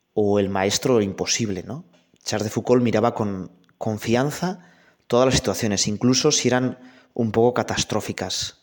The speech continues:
en medio de esa Primera Guerra Mundial, de un norte de África convulso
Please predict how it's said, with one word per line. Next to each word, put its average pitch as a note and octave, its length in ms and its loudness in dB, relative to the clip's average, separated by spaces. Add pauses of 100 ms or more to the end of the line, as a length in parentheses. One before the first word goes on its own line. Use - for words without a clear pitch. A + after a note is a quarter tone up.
en G2 120 -12
medio G#2 200 0
de G#2 60 2
esa G2+ 420 -2
Primera G2+ 300 -4
Guerra G2+ 240 -6
Mundial, G#2+ 720 0 (640)
de G#2 180 -4
un G#2 80 0
norte G#2 300 -2
de G#2 40 0
África G#2 300 -4
convulso C#3 880 -2